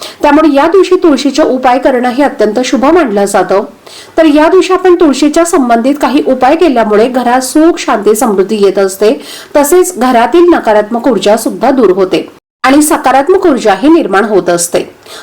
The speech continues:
तसेच घरात तुळशीच्या संबंधित हा उपाय केल्यामुळे घरातील वास्तुदोष हा सुद्धा कमी होतो. जर तुम्हाला घरात सतत पैशांच्या आर्थिक अडचणी येत असतील, तुमच्या कष्टाला आणि मेहनतीला यश मिळत नसेल,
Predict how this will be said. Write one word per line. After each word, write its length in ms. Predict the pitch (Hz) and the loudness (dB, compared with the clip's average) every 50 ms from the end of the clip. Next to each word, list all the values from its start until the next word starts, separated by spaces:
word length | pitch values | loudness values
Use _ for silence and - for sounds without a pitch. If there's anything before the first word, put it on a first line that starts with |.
| - - | -6 0
तसेच 420 | 339 339 330 339 381 311 320 - - - 247 | 0 0 0 2 0 -2 -2 -4 -10 -10 -6
घरात 300 | 240 269 285 277 294 330 | -2 -2 0 2 0 2
तुळशीच्या 500 | - 392 330 285 - 294 302 294 370 392 | 2 2 2 2 2 0 -2 0 0 0
संबंधित 480 | 392 427 359 285 269 262 269 262 277 285 294 | 0 2 2 2 2 2 2 0 0 0 0
हा 120 | 320 320 | 0 0
उपाय 280 | 294 - - 233 262 294 | 0 0 0 0 0 2
केल्यामुळे 500 | 320 330 277 247 220 214 220 214 220 226 | 2 0 2 2 0 0 0 0 0 2
घरातील 480 | 240 277 254 226 196 190 269 269 262 226 | 2 0 0 2 0 0 0 -2 0 0
वास्तुदोष 560 | 208 170 - - - 349 277 226 202 202 202 - | 0 -2 -2 0 -2 0 2 2 2 0 0 0
हा 100 | 214 214 | -2 -2
सुद्धा 300 | 214 - 226 190 208 247 | -2 -2 -4 -2 -2 -2
कमी 260 | 269 - 285 220 202 | 0 0 -2 0 2
होतो. 420 | 202 196 196 196 185 202 277 - - - - - - - - - | 2 2 2 2 0 0 0 -2 -6 -16 -18 -20 -20 -12 -4 0
जर 160 | 277 294 320 320 415 | 0 0 2 2 2
तुम्हाला 280 | 359 311 294 285 311 | 2 2 2 2 0
घरात 260 | 302 320 294 247 262 | 0 0 0 0 0
सतत 340 | 262 - 320 220 - 254 254 - | 0 -2 -2 -2 -2 -2 0 0
पैशांच्या 440 | 285 254 254 247 226 220 220 262 247 | 0 0 0 0 -2 -2 0 0 0
आर्थिक 360 | 226 226 214 - 226 220 247 | 0 0 -2 -2 -2 0 0
अडचणी 360 | 233 190 170 - 208 202 214 208 | 0 0 0 0 0 0 0 2
येत 220 | 202 185 226 - | 2 2 2 2
असतील, 400 | 330 285 - - - 233 226 247 262 - - - - - - - | 0 -2 -2 -4 -2 -2 -2 -2 -2 -8 -16 -20 -20 -10 -2 0
तुमच्या 340 | 320 277 277 285 320 320 | 2 2 2 2 2 0
कष्टाला 540 | 339 339 320 269 - - - 226 220 240 254 | 0 0 -2 -2 -2 -2 -2 -2 0 2 0
आणि 360 | 262 302 311 - 220 220 247 | 0 0 -2 -2 -2 0 2
मेहनतीला 580 | 262 262 226 220 208 214 208 220 226 226 226 226 | 2 2 2 2 0 0 0 0 0 0 0 0
यश 360 | 220 208 214 262 330 - - - | 2 2 2 2 2 0 -2 -2
मिळत 220 | 294 233 208 202 196 | -2 0 0 0 0
नसेल, 380 | 196 185 - - 196 196 240 | -2 -2 0 0 0 0 0